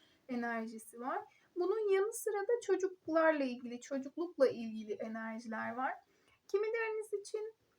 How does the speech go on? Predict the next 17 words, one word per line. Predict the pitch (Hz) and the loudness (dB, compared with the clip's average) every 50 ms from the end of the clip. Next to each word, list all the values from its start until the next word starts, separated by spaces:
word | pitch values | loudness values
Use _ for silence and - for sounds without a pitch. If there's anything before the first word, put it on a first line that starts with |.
| _ _ _ _ _ | _ _ _ _ _
çocukluk | - - 370 370 381 392 - - 480 - - | 0 2 2 2 2 0 0 -2 -2 0 0
dönemlerinizi | 440 403 392 403 392 392 381 381 403 403 392 392 392 392 403 415 | 0 4 4 6 6 6 6 4 4 4 2 2 2 2 0 0
hatırlayacağınız | 381 349 370 370 - - 370 359 349 359 359 359 370 381 370 370 370 381 392 403 381 381 381 | 0 0 0 -2 -2 -2 0 2 4 4 4 4 4 6 6 6 4 2 0 0 -2 -2 -2
bir | 349 359 349 | -2 -2 -2
süreç | - - 320 302 302 311 302 - - | -4 -6 -4 -2 -2 -2 -2 -4 -4
geçirecek | 277 269 - - 262 240 226 240 233 233 - | -4 -4 -4 -6 -10 -6 -2 -2 -2 -2 -2
olabilirsiniz. | 233 220 226 214 220 214 220 214 226 220 - - 233 226 233 262 - - | -6 -6 -6 -8 -8 -8 -10 -10 -10 -12 -14 -12 -10 -10 -10 -10 -10 -6
Kimileriniz | - 320 339 349 370 370 370 359 370 370 | -2 -2 0 0 0 0 0 -2 -2 -4
için | 349 359 - 370 370 359 | -4 -4 -4 -4 -6 -4
çocukluğunuzdaki | - 339 320 277 311 - - 330 320 330 330 320 320 - 349 349 - 370 | -4 -4 -4 -4 -4 -4 -2 -2 0 0 -2 -2 -4 -6 -6 -6 -6 -8
bir | 359 | -8
şeyden | - - - 294 320 330 320 320 320 | -8 -8 -4 -2 0 0 0 0 -2
ilham | 302 294 285 - - 349 359 | -2 -2 -2 -4 -6 -4 -2
alacağınız | 349 320 285 262 262 262 233 226 240 233 240 247 - - | 0 0 0 0 0 0 0 0 -2 -2 -6 -10 -10 -10
bir | 240 240 226 226 | -8 -8 -6 -6
dönem | 233 226 226 226 220 | -6 -6 -6 -6 -6
olabilir. | 226 226 226 208 - - - - 113 - - | -8 -8 -8 -10 -12 -16 -20 -20 -20 -20 -20